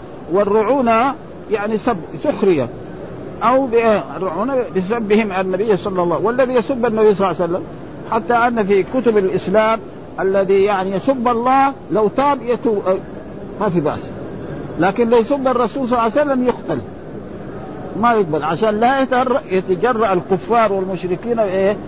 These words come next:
بالتنقص برسول الله صلى الله عليه وسلم. وهذا موجود، يعني كتب في هذا موجود، وفي كل، آه، يعني كل مذهب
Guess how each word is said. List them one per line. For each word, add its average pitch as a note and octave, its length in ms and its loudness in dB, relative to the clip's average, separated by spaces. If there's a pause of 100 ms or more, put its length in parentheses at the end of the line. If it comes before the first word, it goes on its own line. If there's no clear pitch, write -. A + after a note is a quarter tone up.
(300)
بالتنقص G#3 640 0
برسول F3+ 440 0
الله F3 240 2
صلى D3+ 160 0
الله D#3+ 100 -2
عليه C3+ 100 0
وسلم. B2 180 -8 (200)
وهذا G#3+ 320 2
موجود، F3+ 400 2
يعني D#3 240 0
كتب F3+ 320 -2
في E3+ 100 0
هذا F3+ 160 0
موجود، E3+ 440 2
وفي F#3 300 0
كل، A3+ 280 2 (640)
آه، E3 400 4
يعني D#3+ 460 0 (500)
كل A3 260 6
مذهب A3+ 440 2